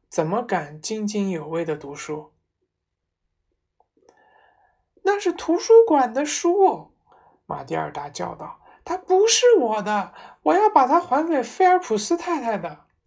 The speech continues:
”“那么你还得另外买一本去赔，对吗？”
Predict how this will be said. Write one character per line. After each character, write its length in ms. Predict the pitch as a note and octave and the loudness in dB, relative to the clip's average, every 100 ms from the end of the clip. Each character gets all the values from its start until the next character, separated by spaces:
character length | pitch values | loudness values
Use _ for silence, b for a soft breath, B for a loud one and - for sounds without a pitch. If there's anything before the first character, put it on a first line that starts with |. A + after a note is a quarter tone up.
| _ _ _ _ _ _ _ _ _ _ _ _ _ _ _ _ _ _ _ _ _ | _ _ _ _ _ _ _ _ _ _ _ _ _ _ _ _ _ _ _ _ _
”“那 140 | - B2 | -18 -16
么 260 | A#2 A#2 - B B - | -14 -16 -18 B B -16
你 100 | C#3+ | -12
还 220 | - D#3 | -6 -4
得 180 | D#3 C3 | -4 -6
另 220 | D#3 D3+ | -6 -2
外 160 | D#3 | -2
买 240 | D3 C#3 A#2+ | -4 -6 -8
一 60 | |
本 240 | D3+ D3+ - | -8 -10 -10
去 160 | - F#3 | -10 -8
赔， 420 | - B2 A#2+ D#3+ | -8 -10 -8 -6
对 180 | G#3 E3+ | -6 -8
吗？” 240 | - - | -10 -18